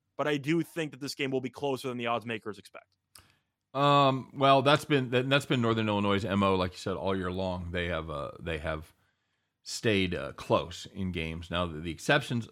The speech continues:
Speaker 2: are when they get gashed on the ground. They give up three, they gave up three sixty to Kent State. They lose that game outright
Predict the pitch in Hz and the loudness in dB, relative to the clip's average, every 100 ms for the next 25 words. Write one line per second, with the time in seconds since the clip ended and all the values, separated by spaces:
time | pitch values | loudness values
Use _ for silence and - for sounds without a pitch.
0 | - 73 69 - 98 95 95 85 87 90 | -8 -6 -6 -6 -4 -2 -2 -4 -6 -6
1 | 80 - 98 82 95 92 82 80 85 - | -6 -6 -12 -8 -6 -4 -4 -6 -10 -10
2 | 78 78 76 78 - 82 82 80 73 69 | -6 -6 -6 -10 -10 -12 -10 -10 -8 -10
3 | 60 78 78 82 82 - - 95 95 82 | -14 -10 -8 -6 -8 -10 -8 -4 -4 -4
4 | 87 85 - - 104 98 - 101 - 85 | -4 -6 -8 -8 -6 -6 -4 -8 -6 -8
5 | 78 - 87 - - 87 80 80 80 78 | -8 -6 -8 -6 -4 -4 -4 -6 -6 -6
6 | 80 76 78 78 - 65 71 - 82 95 | -6 -6 -8 -8 -8 -10 -10 -6 -2 -2
7 | 90 | -4